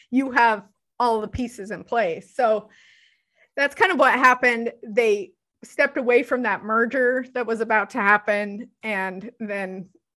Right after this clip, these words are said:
a few days later, they came back and said, "Hey, do you want this position?" So again, you know, I, I can't say enough about what the opportunity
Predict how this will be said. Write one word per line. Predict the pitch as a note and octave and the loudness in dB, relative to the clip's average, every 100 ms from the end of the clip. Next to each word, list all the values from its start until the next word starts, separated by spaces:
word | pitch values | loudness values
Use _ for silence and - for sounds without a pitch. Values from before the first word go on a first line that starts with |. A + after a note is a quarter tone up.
| - | -16
a | |
few | G#3+ A3 | -10 -6
days | G#3 F#3+ G#3+ | -4 -4 -2
later, | G#3+ F#3 | -2 -2
they | F#3 F#3 | -4 -4
came | F3+ A3+ F#3+ | -4 -8 -4
back | F3+ F3+ | -4 -4
and | G3 | -10
said, | - F#3+ | -12 -8
"Hey, | A3 A3 | -8 -8
do | A3 | -10
you | G3 | -12
want | - | -12
this | - - | -18 -20
position?" | - E3+ - - - _ _ | -18 -14 -14 -16 -20 _ _
So | - A#3 G#3 - _ _ _ _ _ _ _ _ _ - | -2 0 0 -6 _ _ _ _ _ _ _ _ _ -4
again, | C#4+ B3 C#4+ C#4+ C#4 C4 - _ _ | -2 2 4 4 2 -4 -12 _ _
you | C4 B3+ | -6 -2
know, | A#3+ A#3 A3 - _ _ - | 0 -2 -4 -8 _ _ -2
I, | B3+ A#3 B3 | 0 0 -2
I | C4 | -4
can't | B3+ C#4+ B3 | 0 0 0
say | - A#3+ A3+ | 0 2 2
enough | A3+ A3 A3 A3 | 2 2 2 0
about | G3+ G#3+ G#3 F#3+ - | -2 0 0 -2 -6
what | G#3+ G#3 G3+ | -6 -4 0
the | |
opportunity | G#3 G3 G3+ G3 - G3 F#3 F#3 F#3 | 0 0 -2 -8 -10 -10 -6 -6 -8